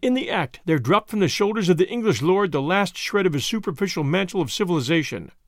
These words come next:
Once again he was the jungle beast reveling in bloody conflict with his kind. Once again he was Tarzan,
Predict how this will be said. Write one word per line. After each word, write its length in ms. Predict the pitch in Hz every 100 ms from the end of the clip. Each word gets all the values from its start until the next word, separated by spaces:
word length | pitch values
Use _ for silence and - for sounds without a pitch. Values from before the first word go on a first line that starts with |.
| _ _ _ _ _ _ _ - - _
Once 200 | 180 262
again 280 | 233 214 214
he 80 | 185
was 140 | 151
the 100 | 135
jungle 340 | 110 202 233
beast 400 | 202 120 220 185 - _
reveling 440 | 139 208 208 160
in 100 | 143
bloody 240 | 110 160 220
conflict 500 | - 226 202 160 139
with 100 | 160
his 140 | 131
kind. 600 | - 175 160 113 113 - - - _ _ _ _ _
Once 200 | 147 170
again 300 | 180 190 208
he 80 | 160
was 140 | 127
Tarzan, 640 | - 220 175 120 135 87